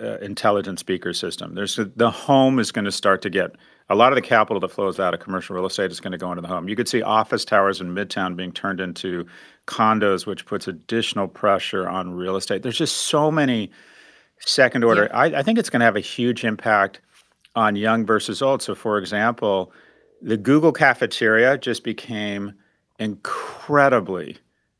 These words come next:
Speaker 1: valuable and a point of differentiation for a young person. If you're twenty-five, you don't want to work from home. You wanna meet your husband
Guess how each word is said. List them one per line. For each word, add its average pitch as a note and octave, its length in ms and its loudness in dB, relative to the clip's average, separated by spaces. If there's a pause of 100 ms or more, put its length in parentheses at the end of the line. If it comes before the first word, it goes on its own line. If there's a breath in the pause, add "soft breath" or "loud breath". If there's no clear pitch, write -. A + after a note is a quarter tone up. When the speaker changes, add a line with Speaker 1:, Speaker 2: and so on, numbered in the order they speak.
Speaker 1:
valuable G#2+ 480 4
and G2 80 -2
a F#2+ 40 -6
point G2+ 200 -2
of F#2+ 80 -2
differentiation G2 560 -6
for - 120 -4
a F2+ 60 -2
young F#2 160 -4
person. F2+ 300 -6
If - 120 -14
you're F#3+ 120 0
twenty-five, G#2 920 0
you B2+ 100 -6
don't C#3 340 -4
want C3+ 440 -2
to G#2+ 140 -4
work F2 260 -6
from F#2 220 -10
home. F#2 280 -6
You A#2+ 120 -2
wanna E3 220 2
meet B2+ 360 -2
your G2+ 120 0
husband G#2+ 640 -2